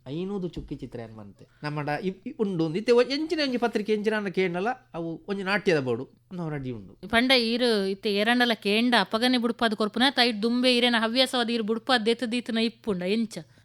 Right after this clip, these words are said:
Speaker 1: ಅಂಚಲ ಉಂಡು.
Speaker 2: ಹ್ಮ್.
Speaker 1: ಒಕ್ಕ ದೆ-, ದೆತ್ತು ದೀನಲೆ ಸ್ಟಾಕ್ ಉಂಡು ಏನಡ.
Speaker 2: ಹ್ಮ್ ಹ್ಮ್.
Speaker 1: ಕೇರಳ ಮಂತು ಬೋರ್ಡ್ ಉಂದಣ್ಣ.
Speaker 2: ಹ್ಮ್.
Speaker 1: ಆಕ್ಲೆ ಕೊಡ್ದೀಪ್ ನಾನು ಪಂಡ ರೆಡಿ ಪಾಡ್ ದೆತ್ತಿಪ್ಪೆ.
Speaker 2: ಹ್ಮ್ ಹ್ಮ್ ಹ್ಮ್. ಆ, ಇತ್ತೆ ಇರು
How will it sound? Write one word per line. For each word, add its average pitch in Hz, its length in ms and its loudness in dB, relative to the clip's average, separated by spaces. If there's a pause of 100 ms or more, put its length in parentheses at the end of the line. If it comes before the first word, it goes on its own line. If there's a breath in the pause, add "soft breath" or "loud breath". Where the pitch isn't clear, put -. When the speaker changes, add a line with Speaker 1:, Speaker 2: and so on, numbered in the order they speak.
(200 soft breath)
Speaker 1:
ಅಂಚಲ 226 420 0
ಉಂಡು. 226 320 0
Speaker 2:
ಹ್ಮ್. 202 440 -2
Speaker 1:
ಒಕ್ಕ 214 160 -10
ದೆ-, 247 280 -10
ದೆತ್ತು 233 280 -2
ದೀನಲೆ 226 520 -4
ಸ್ಟಾಕ್ 175 340 -2
ಉಂಡು 110 180 -8
ಏನಡ. 87 160 -18 (180)
Speaker 2:
ಹ್ಮ್ 220 180 0
ಹ್ಮ್. 196 180 -2
Speaker 1:
ಕೇರಳ 165 320 -6
ಮಂತು 151 520 -8
ಬೋರ್ಡ್ 156 220 -4
ಉಂದಣ್ಣ. 117 300 -10
Speaker 2:
ಹ್ಮ್. 208 360 -6
Speaker 1:
ಆಕ್ಲೆ 196 180 -6
ಕೊಡ್ದೀಪ್ 165 320 -10
ನಾನು 208 200 -10
ಪಂಡ 165 160 -8
ರೆಡಿ 143 140 -8
ಪಾಡ್ 170 260 -12 (100)
ದೆತ್ತಿಪ್ಪೆ. - 360 -18
Speaker 2:
ಹ್ಮ್ 208 280 -2
ಹ್ಮ್ 170 220 -8
ಹ್ಮ್. 170 140 -10 (340 loud breath)
ಆ, 214 200 0
ಇತ್ತೆ 226 460 0
ಇರು 202 720 -2